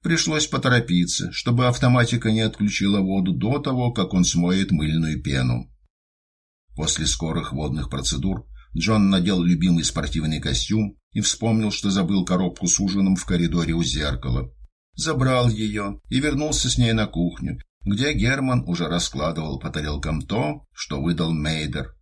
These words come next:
дешево и сердито. «Отменяй все это», — сказал Джон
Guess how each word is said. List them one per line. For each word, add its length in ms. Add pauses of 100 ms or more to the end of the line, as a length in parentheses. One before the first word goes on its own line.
(140)
дешево 480
и 80
сердито. 680 (680)
«Отменяй 720
все 220
это», — 380
сказал 460
Джон 380